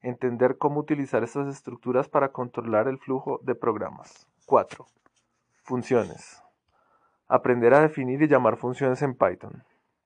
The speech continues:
Conocer cómo las funciones pueden tomar argumentos y devolver valores. Listas,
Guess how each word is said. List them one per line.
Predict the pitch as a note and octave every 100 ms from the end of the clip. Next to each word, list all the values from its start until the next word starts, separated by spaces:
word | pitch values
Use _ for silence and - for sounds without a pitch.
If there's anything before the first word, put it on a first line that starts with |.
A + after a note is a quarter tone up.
| _ _ _ _ -
Conocer | C3 B2 A#2 C3+ C#3
cómo | D3+ C#3
las | D3 D3+
funciones | C3+ B2+ B2+ D#3+
pueden | - B2 C3
tomar | C#3+ C3 A#2 - -
argumentos | B2 C3 B2 A#2+ C3 - F#3 - -
y | A#2+
devolver | G#2+ G#2+ G#2+ A2+ - -
valores. | G#2+ G2+ E2+ - - - _ _ _ _ _ _ _ _ -
Listas, | C3+ D#3 - E3+ F3+ -